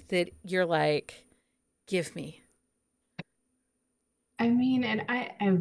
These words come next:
Speaker 2: not to say, my husband is not, you know, morally gray or an anti-hero or whatever, but he is a bit of an asshole. And,
Speaker 1: <laughs>
Speaker 2: um,
Speaker 1: Same.
Speaker 2: and I like it.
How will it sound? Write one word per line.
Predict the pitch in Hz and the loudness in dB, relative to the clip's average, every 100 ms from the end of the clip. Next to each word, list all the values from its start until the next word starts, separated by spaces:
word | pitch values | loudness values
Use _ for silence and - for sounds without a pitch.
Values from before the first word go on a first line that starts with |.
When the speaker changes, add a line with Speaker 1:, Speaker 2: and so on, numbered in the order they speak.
| - - | -2 -2
Speaker 2:
not | 202 196 196 | 2 2 2
to | 190 | -2
say, | 180 165 | 0 0
my | 190 | 2
husband | 202 214 208 190 | 2 2 2 2
is | 170 | 2
not, | 165 156 151 - | 0 0 0 -2
you | 180 | 0
know, | 156 147 143 147 - _ _ | 2 4 2 -2 -8 _ _
morally | - 175 160 156 | 0 2 4 4
gray | 151 147 147 151 | 4 2 4 2
or | 147 147 | 2 2
an | 143 | 0
anti-hero | 147 151 147 147 143 143 147 | -2 0 2 2 2 0 0
or | 147 | 0
whatever, | 147 143 139 139 | 0 0 -2 -4
but | 143 | -2
he | 175 180 | 0 0
is | 190 | 2
a | 190 | 2
bit | 185 | 0
of | |
an | 170 | 0
asshole. | 151 156 151 - - - _ - | 0 -2 -4 -12 -12 -14 _ -4
And, | 151 151 151 | 2 4 4
Speaker 1:
<laughs> | |
Speaker 2:
um, | - - 170 180 - _ _ _ _ _ _ _ - | 2 0 0 -2 -6 _ _ _ _ _ _ _ -10
Speaker 1:
Same. | - 220 202 | 0 4 6
Speaker 2:
and | 185 | 6
I | |
like | 285 311 | 4 2
it. | 190 165 | 0 -4